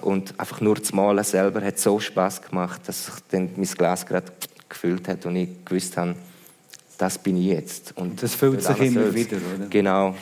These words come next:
Speaker 1: Es wird immer
Speaker 2: Du hast
Speaker 1: nur mit anderen Träumen austauscht.
Speaker 2: Du hast ganz am Anfang von der Sendung gesagt, dass du die Person vorher getötet hast. Du hast "tötet" gesagt, was ich im ersten Moment gerade so ein bisschen extrem gefunden habe.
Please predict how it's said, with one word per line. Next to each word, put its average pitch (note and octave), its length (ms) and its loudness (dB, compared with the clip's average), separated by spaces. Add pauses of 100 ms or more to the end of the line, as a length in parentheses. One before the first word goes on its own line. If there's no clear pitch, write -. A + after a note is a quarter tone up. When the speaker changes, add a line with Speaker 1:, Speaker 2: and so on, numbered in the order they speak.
Speaker 1:
Es - 100 -4
wird A2+ 120 4
immer C3+ 80 6
Speaker 2:
Du C#3 60 4
hast C3+ 60 2
Speaker 1:
nur D3 100 6
mit D3+ 160 2
anderen C3 360 2
Träumen A2 320 4
austauscht. F2+ 460 -4
Speaker 2:
Du D3+ 40 -2
hast C3 140 0
ganz C3+ 300 2
am A#2+ 140 4
Anfang G2 680 -2
von - 140 -10
der G#2 80 -6
Sendung G#2+ 420 -2
gesagt, - 760 -4
dass - 240 -2
du A2+ 400 -2 (360)
die A2 80 2
Person A2+ 1080 2
vorher A2+ 380 0
getötet - 1500 -2
hast. - 500 -4
Du G2 120 -4
hast - 240 -6 (200)
"tötet" A#2+ 460 2
gesagt, F#2+ 460 0
was F#2+ 160 0
ich G2+ 100 -4 (180)
im G#2 160 2
ersten G#2 320 0
Moment G2 380 0
gerade G#2 220 0
so G2 140 -4
ein - 40 -8
bisschen G2 200 0
extrem G#2+ 520 -2
gefunden G#2+ 420 -4
habe. G#2 300 -4